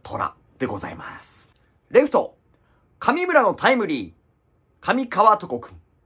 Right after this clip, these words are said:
です。選考理由、全試合タイムリーの打点男。戦ってきた五試合すべてでタイムリーを打った。勝負強さと打撃力。二年連続ベストフォーの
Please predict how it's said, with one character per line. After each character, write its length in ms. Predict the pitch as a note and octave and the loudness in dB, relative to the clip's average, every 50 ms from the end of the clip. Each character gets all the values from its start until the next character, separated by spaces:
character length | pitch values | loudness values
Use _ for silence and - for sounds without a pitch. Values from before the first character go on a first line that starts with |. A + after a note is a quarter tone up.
| _ _ _ _ _ _ | _ _ _ _ _ _
で 140 | - C3+ C#3 | -6 -6 -6
す。 260 | - - - - _ _ _ _ _ _ _ _ _ _ _ _ _ _ _ - | -6 -8 -18 -20 _ _ _ _ _ _ _ _ _ _ _ _ _ _ _ 0
選 140 | - A#3 B3 | 2 2 2
考 140 | A#3 A3+ G#3+ | 4 2 2
理 100 | F#3+ E3+ | 2 0
由、 180 | C3+ G2 - - _ _ _ _ _ | -4 -4 -6 -12 _ _ _ _ _
全 320 | - - C4 D#4 D#4+ D4+ C4 | -2 0 0 0 0 -2 -4
試 280 | - - - F#3+ G#3+ | -4 -6 -4 0 2
合 60 | G3+ F#3 F3+ E3+ C#3+ - | 4 4 4 2 0 0
タ 160 | - F#3+ A3 | 2 2 2
イ 40 | A3 | 2
ム 120 | G3 F#3+ | 0 -4
リ 80 | F3+ F3+ | -6 -4
ー 20 | |
の 100 | F#3 G3+ | -4 -4
打 140 | D#3 C3+ B2+ | 0 0 -2
点 240 | - E3+ E3+ E3 D#3 | -2 -2 -4 -4 -4
男。 400 | D3+ - D3 - G#2+ G2 - _ _ _ _ _ _ _ _ _ _ _ | -6 -6 -6 -6 -6 -8 -8 _ _ _ _ _ _ _ _ _ _ _
戦 340 | - C#3 B2+ G3 G3 F#3+ F#3+ | -10 -4 -2 0 0 0 0
っ 80 | F#3+ | 0
て 100 | - G3 | -2 -6
き 80 | F3 - | -6 0
た 300 | - F3 E3+ E3+ - - _ _ _ _ _ _ | 4 4 4 4 2 -2 _ _ _ _ _ _
五 140 | - B2+ D3+ | -6 -6 -4
試 240 | D3+ - - G3+ G3+ | -4 -4 0 2 4
合 180 | F#3+ F3+ E3 | 4 4 2
す 160 | D3+ - F3 | -2 -8 -8
べ 120 | F#3 G3 F#3 | -6 -6 -6
て 100 | - D#3 | -6 -6
で 320 | C#3+ F#3 G3 - - - _ _ | -6 -4 -4 -4 -6 -8 _ _
タ 140 | - - C3 | -8 -4 -4
イ 80 | D3 D3+ | -2 -2
ム 140 | C#3 C3+ | -4 -6
リ 100 | C3+ C#3+ | -4 -4
ー 80 | C#3+ E3 | -2 0
を 100 | G3 F#3+ | 0 -2
打 60 | C#3+ | -2
っ 20 | A2+ | -4
た。 280 | - - G2 - - _ _ _ _ _ _ _ _ _ _ | -6 -6 -8 -8 -8 _ _ _ _ _ _ _ _ _ _
勝 340 | - - E3+ F3+ F#3+ F#3+ F3+ | -12 -6 -2 0 0 0 -2
負 160 | E3 F3 E3 | -2 -6 -10
強 240 | C3+ C#3+ F3 F3 D#3+ | -8 -6 -4 -4 -4
さ 140 | D#3+ D3+ | -4 -6
と 320 | C#3+ - F#3 D#3+ - - _ | -4 -2 -2 -2 -2 -4 _
打 140 | - - A#2 | -10 -6 -6
撃 200 | C3+ C#3 - - | -6 -6 -6 -6
力。 360 | B2 G#2 - - - - _ _ _ _ _ _ _ - | -8 -8 -8 -12 -20 -20 _ _ _ _ _ _ _ -10
二 140 | - F3+ G#3 | -8 -4 0
年 280 | G#3 G3 F#3+ F3+ E3+ | 0 0 0 0 0
連 200 | D3 D#3 D#3 D3+ | 0 0 0 0
続 160 | C#3+ C#3+ D3+ D3+ | -2 -6 -6 -6
ベ 160 | A#2 D3+ D3 | -4 -2 -4
ス 60 | D3 | -2
ト 120 | - E3 D#3 | -2 -4 -4
フ 60 | D#3 | -2
ォ 200 | D#3+ E3 E3 D#3 | 0 2 2 2
ー 20 | |
の 260 | D3 E3+ G#3 G3+ - | 4 2 2 0 0